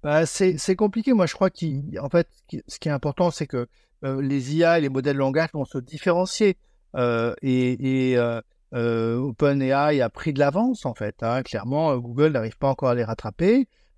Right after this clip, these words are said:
Euh, Bard n'est pas au niveau. Euh, euh, les autres, euh, euh, I A, euh, disponibles comme Claude sont assez bonnes, mais elles ne sont pas aussi bonnes.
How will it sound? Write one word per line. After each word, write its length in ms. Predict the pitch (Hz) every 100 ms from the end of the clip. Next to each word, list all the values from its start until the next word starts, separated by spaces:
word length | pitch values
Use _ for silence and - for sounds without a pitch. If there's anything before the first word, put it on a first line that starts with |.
| -
Euh, 1900 | 139 123 117 113 107 104 98 92 87 87 90 92 98 98 101 98 98 95 92 - 90 95 98 101 101 104 98 95 _ _ _ _ _ _ _ _ _ _ _ _ _ _ _ _ _ _ _ -
Bard 420 | 123 135 143 139 113
n'est 120 | 113
pas 160 | 113 117
au 60 | 117
niveau. 760 | 117 123 175 208 226 240 208
Euh, 100 | 135 127 _ _ -
euh, 160 | 123 120
les 240 | 127 123
autres, 280 | 160 - -
euh, 220 | 131 127 117 - _ -
euh, 220 | 123 120 113
I 160 | 127 135
A, 320 | 143 147 127
euh, 140 | 117
disponibles 520 | 113 - - 135 143
comme 260 | - 131 131 -
Claude 420 | 143 147 151 -
sont 200 | 127 110
assez 240 | 123 -
bonnes, 380 | 127 139 147 151
mais 80 | 120
elles 40 |
ne 40 | 110
sont 240 | - 120
pas 160 | 120 117
aussi 320 | 160 - -
bonnes. 520 | - 190 247 269 147